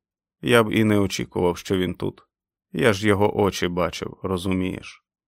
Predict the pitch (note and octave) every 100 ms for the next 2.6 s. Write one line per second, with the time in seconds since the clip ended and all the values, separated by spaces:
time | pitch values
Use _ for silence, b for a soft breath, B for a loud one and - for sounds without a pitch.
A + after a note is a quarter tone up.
0 | _ _ _ _ _ - A#2 G#2 A2 D#3
1 | D3+ G#2 G#2+ C3 G#2+ F#2+ G2 G#2 G2+ F#2+
2 | F2+ F#2+ D#2+ - -